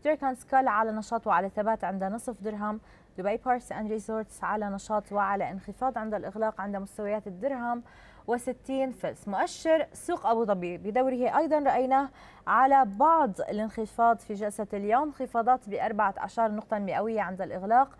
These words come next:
نراه عند مستويات الأربعة آلاف أربعمائة سبعة وتسعين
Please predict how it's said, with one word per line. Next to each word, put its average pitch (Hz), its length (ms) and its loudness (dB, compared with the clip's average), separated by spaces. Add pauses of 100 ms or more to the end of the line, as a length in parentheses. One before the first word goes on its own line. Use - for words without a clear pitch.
(340)
نراه 214 140 4
عند 208 260 -2
مستويات 214 500 -2
الأربعة 254 600 4
آلاف 214 340 0
أربعمائة 208 640 -2 (300)
سبعة 262 520 4
وتسعين 233 760 -2